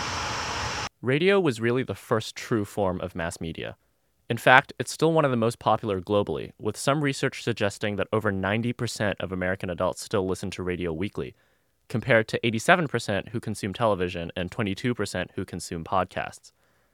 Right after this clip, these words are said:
Now, if you're anything like me, an eighteen-year-old Gen Zer in my first year at college, these numbers might come off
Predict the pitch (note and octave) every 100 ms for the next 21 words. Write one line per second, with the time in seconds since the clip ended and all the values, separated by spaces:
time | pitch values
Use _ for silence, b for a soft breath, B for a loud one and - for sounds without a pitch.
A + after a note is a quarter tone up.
0 | _ _ _ _ _ _ _ _ A#2 A2+
1 | - - D3+ C#3 F#3 G3+ E3+ A#2 G#2 F2
2 | D#2+ - _ _ _ A#2+ C3 D#3+ C#3 A#2+
3 | G#2+ G2 G2+ F#2 G2+ F2+ E2+ F#2+ F2+ -
4 | G#2 - G2+ F#2 F2 - E2+ F2 G2 -
5 | _ _ _ _ - C3 D#3 F3 G3 D#3+
6 | D3 - B2 A#2 A#2